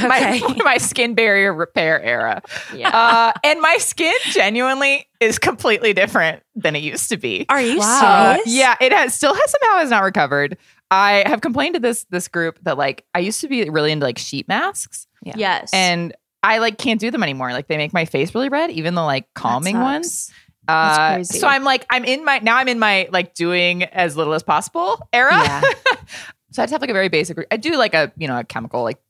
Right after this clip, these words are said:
Speaker 1: Paula's Choice B H A every now and then, and then just, like, hella moisturizer.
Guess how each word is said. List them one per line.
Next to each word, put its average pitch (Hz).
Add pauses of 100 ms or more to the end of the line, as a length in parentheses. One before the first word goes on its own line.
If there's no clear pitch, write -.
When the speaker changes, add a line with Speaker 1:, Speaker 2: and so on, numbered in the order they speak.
Speaker 1:
Paula's 123
Choice -
B 90
H -
A -
every 110
now 78
and 67
then, 64 (320)
and 139
then 117
just, 143
like, -
hella 127
moisturizer. 104